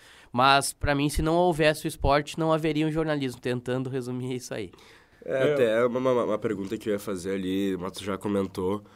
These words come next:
Speaker 2: que tu tentou ser jogador de futebol, tu teve o sonho e não conseguiu, e daí entrou, entrou no futebol pelo
Speaker 3: Acho que
Speaker 2: jornalismo.
Speaker 3: todo mundo é mais ou menos
Speaker 2: Todo mundo,
Speaker 3: <laughs> assim,
Speaker 2: acho
Speaker 3: né?
Speaker 2: que todo, todos nós ali,
Speaker 3: <laughs>
Speaker 2: eu, tu, o próprio Miguel, o Matheus deve ser também, o Alan, não sei se o Alan <laughs> é também.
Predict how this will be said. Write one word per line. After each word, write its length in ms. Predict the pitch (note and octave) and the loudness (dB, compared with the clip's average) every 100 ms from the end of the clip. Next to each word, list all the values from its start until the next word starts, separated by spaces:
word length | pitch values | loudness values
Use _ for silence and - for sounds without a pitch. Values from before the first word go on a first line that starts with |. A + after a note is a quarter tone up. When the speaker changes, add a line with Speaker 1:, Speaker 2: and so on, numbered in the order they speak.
| - _ | -20 _
Speaker 2:
que 560 | - G#2+ G2+ G2+ G2+ G2 - | -12 -4 -4 -2 -4 -6 -6
tu 180 | B2+ | -6
tentou 460 | B2+ - C#3+ C3 D3+ | -4 2 2 4 0
ser 140 | D#3+ | 0
jogador 360 | E3+ D3+ C3+ C3 | -2 0 2 0
de 80 | C3 | -2
futebol, 380 | - A2 G2+ A#2 | -10 -4 -2 -2
tu 100 | B2 | -4
teve 240 | A#2 A#2+ | -4 -4
o 60 | C3 | -4
sonho 640 | - G#2+ A2 C3 C3+ C#3 | -2 2 2 2 2 0
e 140 | A#2 B2+ | -2 0
não 180 | B2+ | 0
conseguiu, 560 | B2+ C3+ C3 B2+ A2 A2+ | 0 -4 -4 -6 -2 0
e 80 | B2+ | 0
daí 260 | C3 B2 | -2 0
entrou, 540 | B2 C3 C3 B2 C3+ A2+ | 0 -2 0 0 0 -2
entrou 280 | B2+ C3 C#3 | -2 -2 -4
no 60 | |
futebol 360 | D3+ C#3+ B2 B2+ | -4 -4 0 0
pelo 200 | C3 B2 | 0 0
Speaker 3:
Acho 60 | |
que 60 | B2+ | 0
Speaker 2:
jornalismo. 460 | B2+ B2+ G#2 F#2+ - | 0 0 -2 -4 -8
Speaker 3:
todo 200 | C#3+ D#3 | -6 -6
mundo 200 | C#3+ C#3+ | -6 -6
é 20 | |
mais 160 | B2+ | -8
ou 80 | B2+ | -6
menos 160 | D3 D3 | 0 4
Speaker 2:
Todo 120 | D#3 | 6
mundo, 120 | F#3 | 10
Speaker 3:
<laughs> 80 | G3+ | 8
assim, 320 | E3+ - F3 | 6 -2 2
Speaker 2:
acho 100 | D3 | 4
Speaker 3:
né? 40 | D3+ | 4
Speaker 2:
que 80 | D3+ | 4
todo, 220 | D#3 C3+ | 2 4
todos 320 | C#3+ D3 C#3 | 2 2 2
nós 180 | C3 C3 | 2 4
ali, 160 | B2 | 2
Speaker 3:
<laughs> 240 | B2 A#2 A#2+ | 2 4 4
Speaker 2:
eu, 220 | C3 C3 | 4 2
tu, 380 | - B2+ C3+ B2 | -2 0 0 0
o 40 | |
próprio 320 | - A#2+ B2 | 2 2 2
Miguel, 460 | B2+ A2+ G#2 G#2+ A#2+ | -2 0 2 4 2
o 60 | A#2 | 0
Matheus 400 | A2 G2+ C#3 D3 | -4 2 4 4
deve 140 | B2+ | 0
ser 160 | B2+ A#2 | -4 -6
também, 400 | A#2 G#2+ A2 A#2+ | -6 0 2 2
o 100 | A2+ | 2
Alan, 200 | A#2 B2 | 2 0
não 60 | A2+ | 0
sei 180 | A#2 | -2
se 120 | A2+ A#2 | -2 0
o 100 | B2 | 2
Alan 140 | C3 | 4
<laughs> 320 | B2+ D3+ B2+ | 8 8 8
é 140 | C3+ B2 | 6 8
também. 520 | C3+ B2 A#2 A#2+ | 6 6 4 4